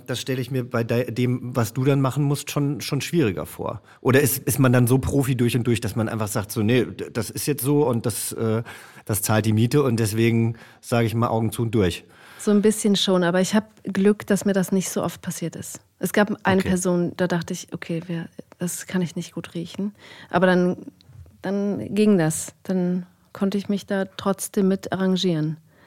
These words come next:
Speaker 1: Mhm.
Speaker 2: Und das Produkt war trotzdem gut.
Speaker 1: Ja.
Speaker 2: Ja.
Speaker 1: Äh,
Speaker 2: Ist
Speaker 1: ja,
Speaker 2: ja
Speaker 1: das
Speaker 2: wichtig.
Speaker 1: ist Professionalität
Speaker 2: Also
Speaker 1: dann in dem Sinne.
Speaker 2: Ja, aber das ist, also wie gesagt, das passiert mir meistens nicht. Oder es passiert eher nicht.
Speaker 1: Okay.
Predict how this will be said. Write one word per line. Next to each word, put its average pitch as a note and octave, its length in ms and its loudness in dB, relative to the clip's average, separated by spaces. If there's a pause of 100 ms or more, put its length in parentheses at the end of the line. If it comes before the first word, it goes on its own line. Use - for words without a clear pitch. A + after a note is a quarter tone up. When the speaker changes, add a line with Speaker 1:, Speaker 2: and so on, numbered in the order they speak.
(280)
Speaker 1:
Mhm. A#2 300 -2
Speaker 2:
Und F#3+ 140 0
das F3+ 120 0
Produkt G3 320 -4
war F#3+ 80 2
trotzdem F#3 380 -2
gut. D#3 320 -6 (1120)
Speaker 1:
Ja. D#3+ 140 -2 (440)
Speaker 2:
Ja. G#3+ 80 6 (640)
Speaker 1:
Äh, C3+ 100 -2
Speaker 2:
Ist C3 60 -2
Speaker 1:
ja, E3 100 8
Speaker 2:
ja A#3+ 40 8
Speaker 1:
das G#3+ 60 6
Speaker 2:
wichtig. G3 300 8
Speaker 1:
ist - 60 4
Professionalität C#3+ 540 4
Speaker 2:
Also G3+ 140 8
Speaker 1:
dann A#2 120 6
in A2 120 2
dem G#2+ 200 4
Sinne. G2+ 300 0 (1160)
Speaker 2:
Ja, A3+ 460 6
aber G3 180 8
das G#3 120 6
ist, B3 160 2
also G3+ 220 4
wie A#3 80 8
gesagt, G#3 180 6
das F3+ 160 2
passiert G#3 320 2
mir G#3+ 100 6
meistens G3+ 760 2 (220)
nicht. D#3+ 340 0
Oder F#3+ 100 6
es F#3 120 4
passiert G#3 300 2
eher F3 220 2
nicht. D3 360 -6 (640)
Speaker 1:
Okay. E2 280 -4